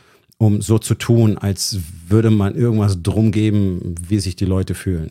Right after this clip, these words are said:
Und das, was da als Feedback kommt, das wird dann meistens irgendwie auf Ablage siebzehn gelegt und es interessiert keinen Menschen. Wichtig ist,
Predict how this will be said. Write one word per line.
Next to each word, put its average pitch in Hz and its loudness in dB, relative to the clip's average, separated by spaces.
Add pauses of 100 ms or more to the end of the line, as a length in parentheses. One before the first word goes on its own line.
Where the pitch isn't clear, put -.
(120)
Und 92 -4 (100)
das, 98 -6
was 101 -4
da 95 -6
als 90 -8
Feedback 110 -2
kommt, 98 -2
das - -6
wird 92 -4
dann 90 -2
meistens 90 -4
irgendwie 87 -6
auf 90 -6
Ablage 90 -4
siebzehn 90 -4
gelegt 87 -6 (540)
und 107 0
es - -4
interessiert 101 -4
keinen 90 -2
Menschen. 80 -8 (720)
Wichtig 113 0
ist, 120 0